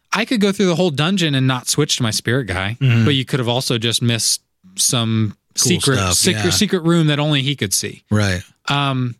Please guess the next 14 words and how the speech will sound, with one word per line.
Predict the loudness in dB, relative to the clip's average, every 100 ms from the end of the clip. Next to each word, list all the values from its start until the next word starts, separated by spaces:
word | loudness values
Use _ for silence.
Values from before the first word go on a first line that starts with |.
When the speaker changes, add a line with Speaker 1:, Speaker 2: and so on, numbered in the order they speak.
| _ _
Speaker 1:
and | -2 0 0 -4 -8 -20 _
it's | -2 0
a | 2
really | 2 2 4 2
cool | 2 2 4
mechanic | 2 2 0 0 -2
that | -2
I | -2
can | 0 0
just | 0 0
do | 0
instantly. | 2 0 -2 -2 -2 -4 -6 -2
Speaker 2:
Mm-hmm. | 2 4 2 2
Speaker 1:
So | 0 0 2 0 -2